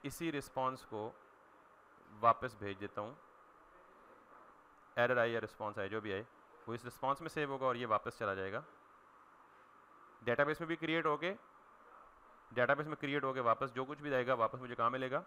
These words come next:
client में मिलेगा। Let's see if everything goes well। पहले तो इधर से ही fail हो गए हम। <laughs> So it's common, I mean, ये क्या कह रहे हैं जी? अच्छा, क्योंकि ये res ये वाला और res ये वाला,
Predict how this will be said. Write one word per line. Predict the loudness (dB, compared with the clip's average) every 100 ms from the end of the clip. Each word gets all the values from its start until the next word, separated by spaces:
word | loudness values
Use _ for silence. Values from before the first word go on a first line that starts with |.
| -10 -20 -20 -20 -20 -4
client | -2 -2
में | -6
मिलेगा। | -6 -4
Let's | 0 0 -2 -8
see | -8 -6
if | -6 2
everything | 2 2 -4 -4
goes | -4 -2 4
well। | 4 4 -4 -20 -20 -20 -20 -20 -20 -20 -20 -20 -20 -20 -20 -20 -20 -20 -20 -20 -20 -6
पहले | -2 0
तो | 0 -2
इधर | -2
से | -4
ही | -6
fail | -4 -2
हो | -4
गए | -6
हम। | -10 -12 -16 -12 -12 -14 -20 -20 -20 -20 -20 -12 -10
<laughs> | -10 -14 -18 -18 -20 -20 0
So | 4 6 6 2 0 0
it's | 0 6
common, | 8 8 4 -4 2
I |
mean, | 2 0 -12 -20 -20 -20 -20 -20 -20 -20 -18 -10
ये | -2
क्या | 0
कह | 2
रहे | 0
हैं | 0
जी? | -6 -10 -18 -4
अच्छा, | 2 2
क्योंकि | 0 -6 -4 0
ये | 2 4 6
res | 6 6 4
ये | 0 6
वाला | 10 12
और | 10 10
res | 6 6
ये | 4
वाला, | 6 6